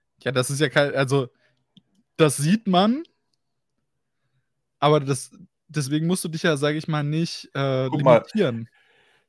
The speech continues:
Speaker 2: du musst ja jetzt dein untreues Verhalten nicht auf mich projizieren.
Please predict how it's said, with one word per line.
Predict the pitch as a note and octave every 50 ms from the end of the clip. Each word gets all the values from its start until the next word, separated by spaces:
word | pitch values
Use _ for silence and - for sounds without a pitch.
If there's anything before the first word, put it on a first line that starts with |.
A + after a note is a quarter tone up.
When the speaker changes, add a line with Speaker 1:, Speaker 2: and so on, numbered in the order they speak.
| _ _ _ -
Speaker 2:
du | C3+ C3+
musst | D3+ F3+ G3+ G3+ - F#3+
ja | E3 D#3+
jetzt | D#3+ D#3+ - - - - D3
dein | C#3 D3 D#3+ E3
untreues | - - E3 E3 - - E3 D3+ D3+ D3+ D3 -
Verhalten | - C#3 B2 A#2 B2 B2+ C3 C3+ - C3+ C3+
nicht | C3 C3 B2+
auf | B2 A#2 - A#2+
mich | B2 B2 - - - - _ _ _ _ _ _
projizieren. | - - - A#2+ A2+ A#2 G2+ - - - A#2 A#2 G#2 G2 G2